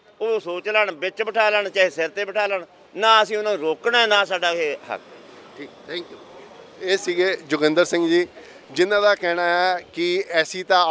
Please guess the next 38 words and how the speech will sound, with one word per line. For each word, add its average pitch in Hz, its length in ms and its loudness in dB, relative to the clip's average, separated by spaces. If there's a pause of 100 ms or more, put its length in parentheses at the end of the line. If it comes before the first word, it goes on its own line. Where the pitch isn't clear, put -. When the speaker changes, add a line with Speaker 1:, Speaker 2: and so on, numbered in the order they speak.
Speaker 2:
already 165 460 0
ਪਹਿਲੀ 202 300 2
ਕਹਿ 170 220 2
ਚੁੱਕੇ 156 320 -4
ਹਾਂ 156 280 0 (100)
ਕਿ 170 220 -6
ਜਿਹੜੇ 160 320 -2 (100)
ਪੰਜਾਬ 143 720 4
'ਚ - 160 -6 (880)
ਪੈਸੇਂਜਰ 160 540 2
ਟ੍ਰੇਨਾਂ 160 440 2
ਬੰਦ 147 240 2
ਕੀਤੀਆਂ 170 320 0
ਹੋਈਆਂ 147 340 2
ਮਾਲ 143 280 4
ਗੱਡੀਆਂ 139 340 0
ਦੇ 143 100 0
ਨਾਲ, 127 320 2 (500)
ਉਹਨਾਂ 185 260 2
ਨੂੰ 185 140 4 (120)
ਖੋਲ੍ਹ 185 240 4
ਦੇਣਾ 180 240 2
ਚਾਹੀਦਾ, 175 460 4
ਕਿਉਂਕਿ 175 520 -4
ਪੰਜਾਬ 147 800 2
ਦੀ 147 380 -6
ਜਿਹੜੀ 147 280 -4
ਹਾਲਾਤ 131 520 2
ਹੈ, 139 220 2
ਕਿਸਾਨਾਂ 143 580 -2
ਨੂੰ 147 300 -4
ਜਿਹੜੀ 143 240 -2
ਖਾਦ 135 440 0
ਦੀ 143 120 -8
ਦਿੱਕਤ 135 360 -4
ਆ 131 180 4
ਰਹੀ 135 180 -2
ਹੈ, 135 240 2